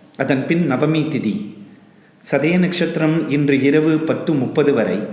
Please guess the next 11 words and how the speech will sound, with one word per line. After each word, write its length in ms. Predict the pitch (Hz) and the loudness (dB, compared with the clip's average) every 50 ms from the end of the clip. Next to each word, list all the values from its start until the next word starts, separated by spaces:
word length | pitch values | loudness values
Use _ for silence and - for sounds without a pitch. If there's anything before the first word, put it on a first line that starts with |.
| - - - - - - - - _ - | -12 -16 -18 -20 -20 -20 -20 -20 _ -10
அதன் 260 | 127 123 139 135 123 | -4 -2 -2 -2 0
பின் 180 | - 160 170 165 - | -2 -2 -2 -2 -2
பூரட்டாதி 500 | - 170 180 180 175 170 156 143 135 127 | 0 0 0 0 0 0 0 0 0 0
நட்சத்திரம். 580 | 123 113 - - 120 110 - - 104 92 92 95 - - - - - - - - - _ _ _ _ _ - | -2 -2 -2 -4 -4 -4 -4 -4 -6 -6 -6 -8 -10 -14 -18 -20 -20 -20 -20 -20 -20 _ _ _ _ _ -4
வியாகாத 540 | 123 127 131 156 156 175 170 170 165 165 151 | -2 -2 0 0 0 0 0 0 0 0 0
நாம 300 | 160 156 147 147 147 139 | 0 0 0 2 2 2
யோகம் 560 | 135 135 135 135 139 139 139 143 135 - - | 2 2 2 2 2 0 0 0 -2 -6 -6
காலை 520 | - 139 135 139 143 151 151 151 151 123 | -4 -2 0 2 2 2 2 2 0 2
ஏழு 320 | 135 143 151 156 156 147 123 | 2 2 4 4 2 2 2
ஐம்பது 380 | 127 147 151 147 151 135 127 | 2 2 2 2 2 2 2
வரை. 340 | 113 113 101 95 95 110 | 0 0 0 0 -2 -4